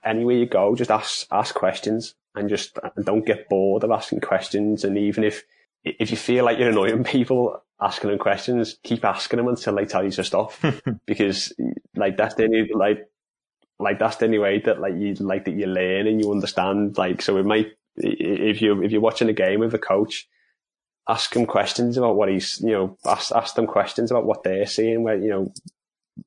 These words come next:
Speaker 1: it might be completely different. It m-, might be that you're seeing something different to them. So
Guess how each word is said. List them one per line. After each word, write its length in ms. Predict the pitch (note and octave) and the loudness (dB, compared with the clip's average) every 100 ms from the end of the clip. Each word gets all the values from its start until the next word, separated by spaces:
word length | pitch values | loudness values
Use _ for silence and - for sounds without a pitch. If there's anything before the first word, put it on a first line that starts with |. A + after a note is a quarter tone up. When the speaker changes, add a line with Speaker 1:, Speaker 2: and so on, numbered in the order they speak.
| _ _ _ _ | _ _ _ _
Speaker 1:
it 280 | G2 G2+ - | -4 -2 0
might 260 | G#2+ G#2+ A2 | 0 2 0
be 80 | |
completely 400 | G#2+ A2 A2+ G2 | 0 0 2 0
different. 500 | G#2 G#2+ - G#2 F#2+ | 0 0 0 -2 0
It 40 | F#2+ | -2
m-, 220 | F#2+ A2 | -2 0
might 220 | A#2+ G#2+ | 0 0
be 300 | G#2+ G#2 G#2 _ _ _ - | 0 0 -2 _ _ _ -4
that 100 | G2 | 2
you're 240 | G2+ G#2+ | 4 2
seeing 300 | - A2 A2 | 2 2 2
something 400 | - G#2+ G#2 G2+ | 0 -2 0 -2
different 320 | G2+ - G2 | -2 -2 -2
to 80 | A#2+ | 0
them. 260 | - D3 - _ _ _ _ _ | 0 -2 -6 _ _ _ _ _
So 360 | - G#2 G2 | -2 0 0